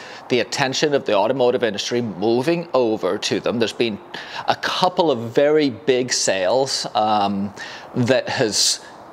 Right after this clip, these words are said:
gone viral, and, and therefore people are judging the, the, the basis of their pricing on some of these viral builds, which I think is ridiculous.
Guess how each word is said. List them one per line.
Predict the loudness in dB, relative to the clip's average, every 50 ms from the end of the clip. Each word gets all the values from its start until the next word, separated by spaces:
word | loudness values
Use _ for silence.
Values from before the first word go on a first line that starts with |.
| -6 -2 2
gone | 2 4 2 2 2
viral, | 2 4 4 4 2 4 2 0 0 0 -10 -20 -4 -2
and, | 0 0 0 -2 0
and | 0 0 0 -2 0
therefore | 0 2 2 2 2 2 2 2
people | 2 2 -2 -2 0 2 2 2 2
are | 2 0
judging | 0 0 0 0 0 2 0 -2 -2 0 -2
the, | -2 -4 -4 -12 -12 -12 -10 -8 -8 -8 -2 2
the, | 2 4 4 4 4 2 2 2 0
the | -2 0
basis | 2 2 0 2 0 0 0 0 0 2 0
of | 0 0 2
their | 2 2 2
pricing | 2 0 0 0 2 2 0 -2 -2 -4 -4 -4 -6 -2
on | 0 0 0 0 -2 -4
some | -4 0 -2
of | 0
these | -2 -2 -6 -4
viral | -2 -2 0 0 2 2 2 0 0 0
builds, | 0 0 0 0 -2 -2 -4 -2
which | -2 0 0 0
I |
think | -2 -2 -4 -4 -4
is | -2 -2
ridiculous. | -2 0 0 -2 0 -2 -4 -4 -2 -4 -4